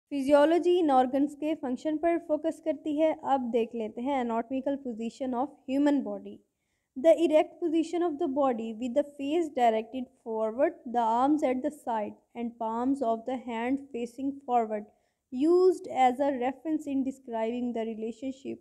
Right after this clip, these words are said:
of body parts to one another।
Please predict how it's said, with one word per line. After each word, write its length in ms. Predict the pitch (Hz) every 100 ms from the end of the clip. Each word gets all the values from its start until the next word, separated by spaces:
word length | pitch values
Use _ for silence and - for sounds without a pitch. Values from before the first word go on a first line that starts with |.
| -
of 220 | 233 233 -
body 320 | 226 226 240 240
parts 480 | 208 208 220 240 _ -
to 180 | 233 294 339 - - 233
one 200 | 226 226
another। 340 | 226 220 214